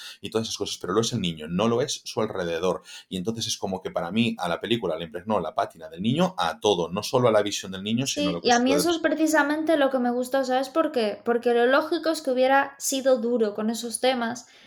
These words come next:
Speaker 2: pero, a ver, estamos hablando de que es, es, estamos hablando de un tema histórico real, una situación real que él vivió de niño, pero que también tienes, tenemos que valorar la parte artística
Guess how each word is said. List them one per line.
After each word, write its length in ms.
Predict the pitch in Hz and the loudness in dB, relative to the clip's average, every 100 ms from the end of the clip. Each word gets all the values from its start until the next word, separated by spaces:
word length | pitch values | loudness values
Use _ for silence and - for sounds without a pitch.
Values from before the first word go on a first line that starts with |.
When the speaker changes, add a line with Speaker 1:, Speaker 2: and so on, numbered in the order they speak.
| - - - | -20 -8 4
Speaker 2:
pero, 300 | 254 247 240 - - - | 8 10 8 4 -12 -4
a 120 | 185 | 4
ver, 300 | 220 233 233 | 4 4 0
estamos 340 | 220 233 226 240 | -2 0 2 4
hablando 360 | 240 233 247 | 6 6 6
de 180 | 262 240 | 6 6
que 80 | 247 | 6
es, 260 | 226 - - | 2 0 0
es, 300 | 233 226 - | 0 -2 -4
estamos 360 | 220 240 240 247 | 0 2 2 2
hablando 320 | 240 240 240 | 2 2 0
de 60 | |
un 60 | 233 | 0
tema 220 | 240 240 | 0 0
histórico 460 | 233 254 240 233 233 | -2 0 0 -2 -2
real, 420 | 233 233 247 262 | 2 4 6 4
una 140 | 247 | 2
situación 480 | 247 247 233 247 233 | -2 -2 -4 -2 -2
real 320 | 233 233 233 | 2 2 2
que 80 | 233 | 0
él 80 | 226 | -2
vivió 260 | 233 233 233 | -2 0 0
de 120 | 233 | 0
niño, 420 | 233 254 269 277 | 0 -2 -2 -4
pero 220 | 254 214 202 | -2 -2 -2
que 100 | 196 | -6
también 260 | 190 202 | -6 -4
tienes, 340 | 233 262 247 240 | -2 0 0 0
tenemos 320 | 233 220 220 | -2 -2 -2
que 80 | 226 | -2
valorar 340 | 214 208 226 | 0 2 2
la 140 | 226 220 | 0 0
parte 220 | 233 226 | 0 0
artística 680 | 220 240 233 269 277 277 | -2 -4 -4 -4 -2 -2